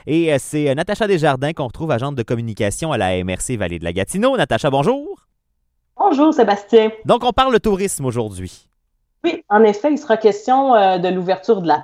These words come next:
Speaker 2: pêche à la truite grise, de la chasse au dindon sauvage. Puis, je profite également de ma présence aujourd'hui pour vous parler du guide touristique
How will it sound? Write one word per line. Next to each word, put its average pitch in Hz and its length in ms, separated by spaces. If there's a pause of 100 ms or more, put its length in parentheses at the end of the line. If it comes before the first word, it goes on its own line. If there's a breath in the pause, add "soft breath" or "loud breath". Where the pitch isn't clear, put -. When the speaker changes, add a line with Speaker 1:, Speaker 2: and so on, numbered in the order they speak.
Speaker 2:
pêche 214 340
à 175 60
la 151 160
truite 151 380
grise, 247 500
de 170 220
la 147 120
chasse - 420
au 165 80
dindon 190 420
sauvage. 202 680
Puis, 392 200
je - 100
profite 453 340
également 262 440
de 311 60
ma 220 120
présence 226 500
aujourd'hui 202 520
pour 202 280
vous 156 100
parler 196 420
du 170 180
guide 160 300
touristique 220 600